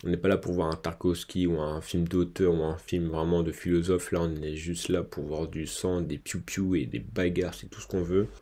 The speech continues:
En fait, l'histoire, c'est quoi ? Un capitaliste qui dit que, euh,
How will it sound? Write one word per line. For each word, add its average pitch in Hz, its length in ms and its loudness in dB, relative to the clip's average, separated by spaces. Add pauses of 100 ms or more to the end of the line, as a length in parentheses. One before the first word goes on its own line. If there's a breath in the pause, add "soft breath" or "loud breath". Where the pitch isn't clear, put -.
(180)
En 87 60 -4
fait, - 180 2
l'histoire, 98 240 0
c'est 92 140 -2
quoi ? 101 320 4
Un 78 260 0
capitaliste 82 960 -4
qui 71 420 -6
dit 78 240 -6
que, - 120 -4
euh, - 440 -2